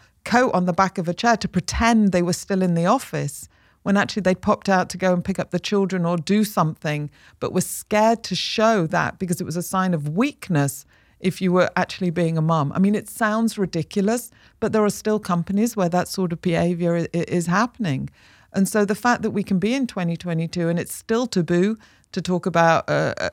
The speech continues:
a, a disease that you have, or it still can be in certain companies taboo to talk about the fact that you, maybe your parent isn't well or your child isn't, I mean, that's crazy. So allowing the space and the culture within companies to,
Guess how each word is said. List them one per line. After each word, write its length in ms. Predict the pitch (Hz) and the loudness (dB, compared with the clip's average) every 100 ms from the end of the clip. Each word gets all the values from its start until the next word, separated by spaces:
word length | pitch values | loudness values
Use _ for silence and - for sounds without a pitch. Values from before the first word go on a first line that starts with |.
| - | 0
a, 60 | |
a 40 | 160 | 2
disease 560 | 160 160 190 247 254 | 2 2 2 2 0
that 140 | - - | -2 -4
you 140 | 160 | -2
have, 260 | 156 156 170 | 0 0 0
or 140 | 170 | -2
it 60 | 123 | -2
still 340 | - 214 214 | -2 -2 -2
can 180 | 214 190 | -2 -2
be 140 | 190 | 0
in 100 | 185 | 0
certain 240 | 175 202 165 | 0 0 0
companies 280 | 180 165 - | -2 -4 -6
taboo 280 | 175 170 180 | -6 -2 -4
to 140 | 175 | -2
talk 180 | 180 175 | -4 -2
about 220 | 170 175 | 0 0
the 60 | 165 | 0
fact 180 | 190 | -2
that 180 | 180 156 - _ _ _ | -2 -6 -8 _ _ _
you, 80 | 185 | 2
maybe 240 | 190 185 | 2 4
your 100 | 185 | 2
parent 440 | 180 240 262 226 175 | 4 4 6 4 2
isn't 260 | 160 165 | -4 -2
well 220 | 175 175 | 0 2
or 40 | 175 | 2
your 120 | 170 | -2
child 380 | - 233 269 226 | 0 0 0 0
isn't, 200 | 165 180 | -4 -6
I 60 | - | -2
mean, 200 | 214 220 | 0 0
that's 300 | 269 330 - | 0 -2 -8
crazy. 920 | - - 214 233 247 240 202 147 131 - _ _ _ _ | -18 -16 -4 0 2 0 -2 -6 -8 -10 _ _ _ _
So 180 | - 220 | 0 4
allowing 520 | 220 220 247 294 277 | 6 6 6 4 2
the 100 | 240 | 0
space 460 | - 196 196 190 | -2 -2 0 0
and 80 | 180 | -2
the 60 | 175 | -4
culture 380 | - 202 - 196 | -2 -4 -2 -4
within 280 | 180 180 | -2 -2
companies 560 | 170 170 165 185 208 220 | -2 -2 -2 0 -2 -2
to, 260 | 202 185 | 0 0